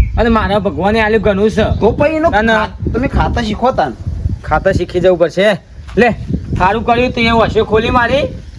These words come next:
Speaker 1: ના, ના.
Speaker 2: અલે, અમે ભાઈ, અમે કોઈ, અમે એ નહીં, ગધેડા નહીં, તે અમે ડોશીને અને છોકરાને કોમ કરાવીએ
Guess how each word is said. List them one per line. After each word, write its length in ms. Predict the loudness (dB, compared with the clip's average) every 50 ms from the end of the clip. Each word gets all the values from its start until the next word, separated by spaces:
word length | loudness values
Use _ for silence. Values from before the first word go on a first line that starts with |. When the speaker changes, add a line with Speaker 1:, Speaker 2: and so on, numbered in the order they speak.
| -2 0
Speaker 1:
ના, 100 | 0 2
ના. 200 | 2 0 0 0 -4 -8 -8 -6 -6 -4
Speaker 2:
અલે, 160 | -2 0 0
અમે 280 | 0 0 0 0 0 0
ભાઈ, 260 | 2 2 2 4 4
અમે 280 | 2 2 2 0 -2 -2
કોઈ, 200 | 0 2 2 2
અમે 180 | 2 0 -2
એ 380 | -4 -4 -2 -2 0 0 0 0
નહીં, 460 | 0 0 2 2 0 0 0 -2 0
ગધેડા 380 | 0 0 2 4 2 2 2 2
નહીં, 260 | 2 0 0 0 2
તે 80 | 0
અમે 200 | 0 2 0 0 -2 -4 -6 0 2
ડોશીને 520 | 2 2 2 2 0 2 2 2 2 2
અને 220 | 2 2 2 0 -2
છોકરાને 500 | 0 -2 0 2 2 0 2 0 0 -2
કોમ 280 | 0 0 0 0 0
કરાવીએ 500 | 0 0 2 2 2 2 2 2 2 2